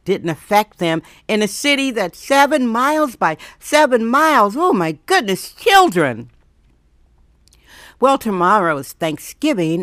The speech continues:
in America. I hope you are warm and you have delicious food. We've got some fun things planned over here. I'd love to tell you what I'm doing, but it's not that kind of show.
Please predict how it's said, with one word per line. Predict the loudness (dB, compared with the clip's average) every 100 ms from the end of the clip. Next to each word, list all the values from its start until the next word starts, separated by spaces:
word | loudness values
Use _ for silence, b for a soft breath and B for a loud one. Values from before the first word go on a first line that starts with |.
| -4
in | -2 -2
America. | -2 -2 -4 -6 -12 -16 _ b b 2
I | 2
hope | 2 -4 -2
you | -2
are | -2
warm | -4 -2 -2
and | -2 -6
you | -6
have | -4 -6
delicious | -4 -4 -4 -8 -6
food. | -4 -2 -4 B B B B
We've | -8 0
got | 0 0
some | -4 -4
fun | -2 -2 -2
things | -4 -4 -6
planned | -4 -2 -2 -2
over | -2 0
here. | 0
I'd | -2
love | 0 0 2
to | -2
tell | -2 -2
you | 0
what | -2 0
I'm | -2 -2
doing, | 2 2 2 0
but | -2 -2
it's | -4
not | -2 -2 0
that | -2
kind | -2 -2 -4
of | -6
show. | 0 0 0